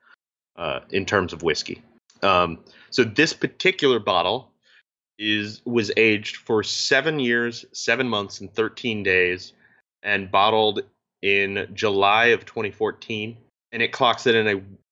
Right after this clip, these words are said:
in a kind of insane sixty-four point four five percent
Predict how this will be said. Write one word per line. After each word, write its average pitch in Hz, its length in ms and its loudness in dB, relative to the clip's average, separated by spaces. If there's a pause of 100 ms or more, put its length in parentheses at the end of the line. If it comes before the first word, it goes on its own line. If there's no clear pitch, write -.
(140)
in 123 260 0
a 117 100 4
kind 151 360 2
of 131 120 4
insane 107 640 -4
sixty-four 120 800 -4
point - 360 -4
four 110 220 2
five 95 380 2
percent 98 400 -2